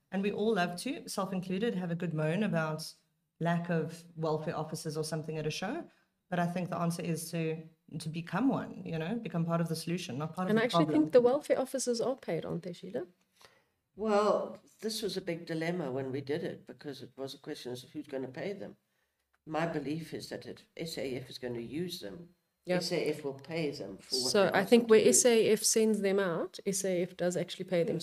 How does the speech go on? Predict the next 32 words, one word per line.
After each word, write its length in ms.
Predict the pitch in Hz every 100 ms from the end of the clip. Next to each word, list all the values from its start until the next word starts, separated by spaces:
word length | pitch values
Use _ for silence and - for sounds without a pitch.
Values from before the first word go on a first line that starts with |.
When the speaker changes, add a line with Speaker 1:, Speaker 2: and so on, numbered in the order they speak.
| -
Speaker 2:
So 60 | 175
if 200 | 170 -
S 200 | 190 -
A 140 | 196 180
F 100 | 175
says 220 | 180 175
to 140 | -
a 60 | 175
welfare 380 | 165 165 185 151
officer 540 | 160 170 - 165 160 - - - 277 - - -
in 80 | 185
a 80 | 180
region, 420 | 180 185 185 170
"We 80 | 175
would 140 | 175 180
like 320 | 175 175 -
you 80 | 175
to 220 | - 180
go 380 | 175 175 170 175
to 440 | 170 - 175 160 - - - -
this 120 | 202
show 280 | - 196 180
on 80 | 175
the 80 |
weekend," 600 | 170 202 202 170 196 339 - _ _ _ _
uh, 140 | 170
the 120 | 165 -
S 140 | 165
A 140 | 180 160
F 140 | -
does 160 | 170 156
actually 260 | 170 175